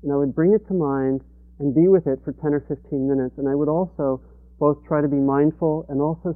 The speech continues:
see where it went and feel what it was like in the heart. And that's where doing that over and over again, you know, pr-, first during the two-month retreat and then afterwards,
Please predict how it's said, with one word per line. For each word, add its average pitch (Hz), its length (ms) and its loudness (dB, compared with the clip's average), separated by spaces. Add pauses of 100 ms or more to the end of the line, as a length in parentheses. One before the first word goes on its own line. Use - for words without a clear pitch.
(140)
see 165 140 0
where 147 240 0
it 127 80 -6
went 120 280 -6 (960)
and 127 160 -8
feel 160 160 2
what 151 140 2
it 151 40 -2
was 135 180 -4
like 127 240 -2
in 131 100 -4
the 127 60 -6
heart. 123 420 -6
And 123 120 -6
that's 143 200 -6
where 135 300 0
doing 143 300 0
that 143 160 -2
over 156 260 0
and 160 100 2
over 151 260 0
again, 110 340 -4 (760)
you 135 140 -8
know, 131 80 -6
pr-, 147 260 -8
first 147 280 0
during 139 240 2
the 123 80 -2 (100)
two-month 131 380 0
retreat 131 340 -4
and 123 100 -2
then 123 120 -2
afterwards, 120 580 -4